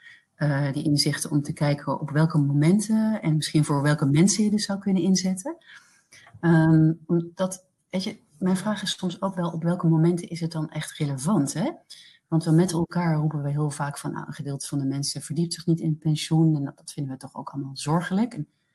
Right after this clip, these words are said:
ik al zei, voor een deel is dat denk ik ook echt wel terecht. Tegelijkertijd kan je natuurlijk ook afvragen, ehm, je hebt ook maar een beperkte keuze, hè, als je pensioen opbouwt. En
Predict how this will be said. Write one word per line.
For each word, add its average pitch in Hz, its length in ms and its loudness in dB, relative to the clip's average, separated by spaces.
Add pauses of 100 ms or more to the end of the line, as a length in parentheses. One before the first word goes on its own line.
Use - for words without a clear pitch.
(160)
ik - 80 -20
al 147 80 -6
zei, 143 180 -4
voor 147 160 -8
een 139 60 -4
deel 151 160 -4
is 151 100 -4
dat 156 120 -10
denk 156 160 -8
ik - 180 -20
ook 143 240 -10
echt 143 220 -10
wel 143 280 -10 (140)
terecht. 170 600 -4 (640)
Tegelijkertijd 180 960 0 (160)
kan 185 120 2
je 190 60 6
natuurlijk 175 280 -2
ook - 60 -4
afvragen, 160 840 -2
ehm, 151 500 -2 (1700)
je 185 260 2
hebt 208 240 0
ook 202 60 0
maar 180 120 6
een 175 60 4
beperkte 170 480 2
keuze, 143 380 0
hè, 214 140 0
als - 140 -6
je 170 80 -2
pensioen 151 400 -4
opbouwt. 151 640 -8
En 160 400 0